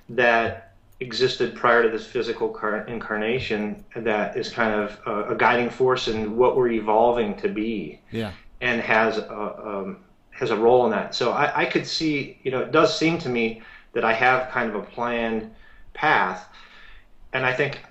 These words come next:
Speaker 1: I still have free will, though, over making choices to vary off that path or whatever. But at the end, in the end game, I think, you know, uh, more likely than not,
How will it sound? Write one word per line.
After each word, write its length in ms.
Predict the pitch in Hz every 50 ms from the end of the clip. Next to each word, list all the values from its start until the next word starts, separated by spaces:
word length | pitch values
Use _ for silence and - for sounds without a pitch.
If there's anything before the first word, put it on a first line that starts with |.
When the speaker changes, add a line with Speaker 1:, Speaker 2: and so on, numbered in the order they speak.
| - -
Speaker 1:
I 100 | 127 135
still 220 | 135 - - 135 120
have 160 | - - -
free 200 | - 135 127 120
will, 380 | 120 120 131 156 170 165 165 139
though, 320 | 123 107 107 104 104 98
over 400 | - 120 120 113 117 110 104 98 120
making 340 | 131 123 123 113 113 104 107
choices 640 | - - 139 135 135 131 - - 113 107 - -
to 120 | - 107
vary 380 | 104 104 117 120 117 117 113 110
off 240 | 104 110 113 - -
that 220 | 123 110 - -
path 280 | - 113 104 98 95 107
or 40 | 104
whatever. 340 | 110 110 117 117 113 110
But 140 | 104 120 113
at 120 | 113 110 113
the 220 | 117 110 110 117
end, 240 | 120 123 123 - 135
in 100 | 135 135
the 140 | 127 123 131
end 220 | 139 143 147 135
game, 240 | 123 113 110 107 107
I 100 | 107 104
think, 280 | - 117 110 98 -
you 100 | 120 110
know, 340 | 107 101 104 104 104 - - - - - - _ -
uh, 120 | 120 107 107
more 300 | 120 131 143 143 135 127
likely 340 | - - - - 131 123
than 160 | 113 107 104 110
not, 420 | 110 110 113 110 - - -